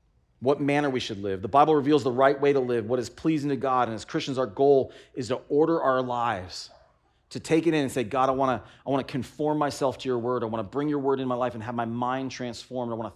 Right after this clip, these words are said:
think like you. I wanna be obedient to your scriptures. I wanna honor you by obeying your commandments. And when I fail, I wanna, I wanna repent. I wanna seek forgiveness. I wanna be renewed. And, and then when people fail me, I wanna offer them forgiveness."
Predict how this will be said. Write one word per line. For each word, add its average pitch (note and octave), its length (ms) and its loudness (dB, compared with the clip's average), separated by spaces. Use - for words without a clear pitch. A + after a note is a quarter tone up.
think C#3 240 -8
like G2+ 240 -8
you. F2+ 220 -12
I - 80 -4
wanna C#3+ 160 2
be C#3+ 120 6
obedient D3 580 2
to - 20 -6
your C3+ 100 -4
scriptures. C#3 460 -2
I B2+ 40 -2
wanna B2 300 0
honor D3+ 300 0
you C#3 160 0
by B2 140 2
obeying C3 400 -2
your B2 100 -4
commandments. B2 500 -4
And B2 140 -8
when D3+ 180 2
I D3+ 120 4
fail, D3+ 520 4
I B2 60 -4
wanna, C3+ 300 2
I C3+ 60 -2
wanna C3+ 200 0
repent. D#3 480 -4
I C#3+ 40 -4
wanna C3 180 -4
seek C#3+ 280 -6
forgiveness. B2 720 -6
I B2+ 60 -6
wanna C#3+ 140 2
be D3 100 4
renewed. C#3+ 400 6
And, C#3+ 100 0
and D3 220 0
then D3 80 2
when C#3 140 0
people F3 280 -2
fail D#3 280 4
me, F3 240 2
I E3 60 4
wanna D3 200 4
offer D#3 340 2
them D#3 220 4
forgiveness." G#2+ 760 -4